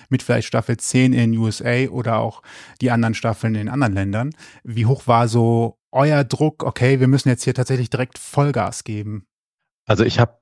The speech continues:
Speaker 2: bin da gar nicht so rangegangen. Ich hab mir das nicht, ähm, das ist eine der Sachen, für den ich vorhin meine, meine TherapeutInnen gedankt hab. Da, so bin ich gar nicht reingegangen. Ich bin nicht reingegangen mit dem Gefühl, ich muss jetzt mich beweisen und ich muss jetzt sofort gegen alle anderen Franchises anstinken und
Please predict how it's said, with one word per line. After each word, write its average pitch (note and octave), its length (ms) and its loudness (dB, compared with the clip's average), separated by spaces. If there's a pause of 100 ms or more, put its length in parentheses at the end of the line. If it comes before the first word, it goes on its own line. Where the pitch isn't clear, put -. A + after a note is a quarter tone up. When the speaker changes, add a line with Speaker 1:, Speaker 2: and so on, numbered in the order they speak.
Speaker 2:
bin G#2 160 2
da G2+ 100 4
gar F#2+ 160 2
nicht F#2+ 140 -2
so G#2 120 -4
rangegangen. E2+ 440 -2
Ich E2+ 120 -10
hab - 140 -6
mir F#2 80 0
das F2+ 220 0
nicht, - 340 -6
ähm, E2+ 220 2 (260)
das F2+ 160 0
ist - 140 -2
eine E2 160 2
der E2 100 2
Sachen, F2 300 0
für - 180 -10
den D#2+ 160 0
ich - 100 -12
vorhin E2 580 -2 (120)
meine, E2 220 2 (160)
meine E2 180 0
TherapeutInnen D#2 600 -2
gedankt D2+ 340 -2
hab. - 200 -2 (920)
Da, F2+ 240 0
so F2+ 160 0
bin F2 100 0
ich - 80 -6
gar - 100 -2
nicht - 140 -8
reingegangen. C#2+ 380 -4
Ich - 100 -10
bin F2+ 100 -2
nicht - 140 -2
reingegangen D#2 400 0
mit D2+ 100 -4
dem D#2 120 -4
Gefühl, E2 260 0
ich - 120 -6
muss D#2+ 180 -2
jetzt - 220 -4 (120)
mich E2 380 0
beweisen D#2+ 480 2
und D#2 120 -6
ich - 120 -8
muss F#2+ 120 -6
jetzt - 160 -4
sofort - 320 0
gegen E2 220 0
alle D#2 380 2
anderen E2 240 2
Franchises D#2+ 520 0
anstinken D#2 600 -6
und D2+ 280 -8